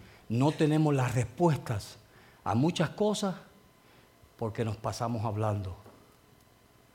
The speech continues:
Pero cuando nos callamos en la presencia de Dios, Dios entonces dice, "Ahora, finalmente me dejaron hablar". Oiga, lo peor es estar un hombre en medio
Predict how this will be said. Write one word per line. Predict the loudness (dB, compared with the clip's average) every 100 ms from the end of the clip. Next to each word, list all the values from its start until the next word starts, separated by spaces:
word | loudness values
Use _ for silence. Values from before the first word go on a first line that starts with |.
| -20 _ _ -6
Pero | -4 -2
cuando | -2 -2
nos | -2
callamos | 0 2 4 4 4 2 0 -4
en | -2
la | 0 0
presencia | -2 -4 -4 -4 -6 -6
de | -6 -4
Dios, | -4 -4 -6 -10 -20 -20 -20 _ _ _ _ _ _ _ -8
Dios | 0 2 2 0
entonces | -4 -2 -4 -2
dice, | -2 -2 -4
"Ahora, | -4 -2 -2 -4 -6 -14 -20 -20 -20 -20 -20 -20 -12
finalmente | -4 0 2 2 4 4 4 2 -2
me | -2
dejaron | -2 -2 -2 -2
hablar". | -2 0 0 0 -8 -20 -20 -20 -20 -20 -12 4
Oiga, | 6 6 2 -4 -14 -20 -20 -20 -20 -20 -2
lo | 2 4
peor | 6 6 8 6
es | 6 4
estar | 0 4 6
un | 6 6
hombre | 6 6 4 2 -2 -20 -20 -20 -20 -20 -10
en | 2 4 8
medio | 8 8 8 6